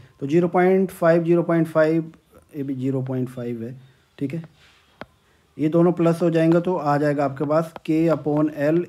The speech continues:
is equal to four और K का value कितना आ जाएगा आपके पास,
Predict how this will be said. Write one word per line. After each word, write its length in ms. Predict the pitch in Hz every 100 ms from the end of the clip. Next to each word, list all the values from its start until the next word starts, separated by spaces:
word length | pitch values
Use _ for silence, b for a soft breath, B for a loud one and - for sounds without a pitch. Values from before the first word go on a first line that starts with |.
| 147
is 180 | 143
equal 280 | 139 139 131
to 140 | 139 165
four 300 | - 180 131 - b b b b -
और 280 | 143 170 170 175
K 180 | 175 175
का 80 |
value 320 | 175 175 175 175
कितना 300 | 170 175 170
आ 40 |
जाएगा 180 | 156 151
आपके 180 | 156 151
पास, 260 | 156 180